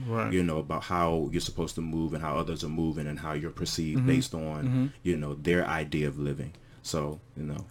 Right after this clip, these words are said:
Speaker 1: So at what point in time did you start thinking about Africa and trying to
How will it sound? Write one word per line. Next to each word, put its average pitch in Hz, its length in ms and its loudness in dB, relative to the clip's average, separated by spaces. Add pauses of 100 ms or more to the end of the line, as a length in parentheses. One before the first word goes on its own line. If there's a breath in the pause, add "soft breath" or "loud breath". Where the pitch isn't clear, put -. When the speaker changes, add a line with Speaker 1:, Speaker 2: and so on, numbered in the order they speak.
(120)
Speaker 1:
So 160 240 6
at 135 120 12
what 185 200 8
point 190 240 4
in 156 120 4
time 143 280 8
did 131 160 6
you 127 140 8
start 120 320 6
thinking 117 320 2
about 107 220 6
Africa 110 680 2
and 101 320 0 (360 loud breath)
trying 113 300 4
to 104 240 -2